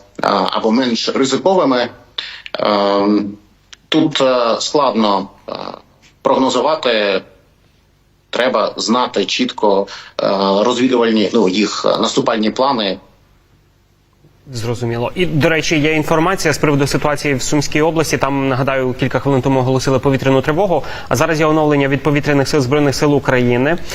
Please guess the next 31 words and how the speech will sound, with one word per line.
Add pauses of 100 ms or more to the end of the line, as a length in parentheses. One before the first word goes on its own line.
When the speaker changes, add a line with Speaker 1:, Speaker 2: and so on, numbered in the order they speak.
(220)
Speaker 2:
е,
про
те,
що
група
ворожих
безпілотників,
яка
рухається
на
Сумщині, (360)
рухається,
е,
курсом
на
Ромни
з
північного
сходу.
Тому
просимо
врахувати
цю
інформацію,
залишатися
в (120)
укриттях (300)
до
повідомлення
про
відбій.